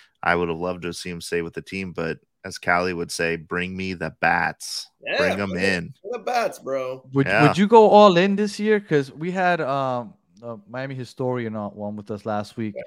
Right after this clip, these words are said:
Speaker 3: And he said that he probably wouldn't go all in because this year is, he, he rather just load up for next season. I don't know what next season is gonna look like. With the Marlins,
Speaker 1: Yeah.
Speaker 3: you just never know. I say go all in now.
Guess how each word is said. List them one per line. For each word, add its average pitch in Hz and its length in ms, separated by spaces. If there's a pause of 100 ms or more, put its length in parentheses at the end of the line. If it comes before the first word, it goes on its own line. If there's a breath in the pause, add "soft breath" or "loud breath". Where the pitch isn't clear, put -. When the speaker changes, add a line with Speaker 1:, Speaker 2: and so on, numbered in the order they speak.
(580 loud breath)
Speaker 3:
And 120 240
he 143 220
said 131 640
that 123 200
he 135 140
probably 131 320
wouldn't 156 320
go 117 200
all 104 220
in 113 280
because 113 680
this - 320
year 139 460
is, 113 340 (260 soft breath)
he, 143 180
he 165 180
rather 165 320
just 131 260
load 135 220
up 123 180
for 113 100
next 113 280
season. 101 360 (840)
I 151 100
don't 196 100
know 190 100
what 139 120
next 127 200
season 120 160
is 113 40
gonna 110 160
look 123 220
like. 101 160
With 120 100
the 117 80
Marlins, 131 380
Speaker 1:
Yeah. 127 140
Speaker 3:
you 101 40
just 98 180
never 107 240
know. 120 360 (800)
I 147 120
say 185 200
go 160 120
all 135 260
in 107 140
now. 117 420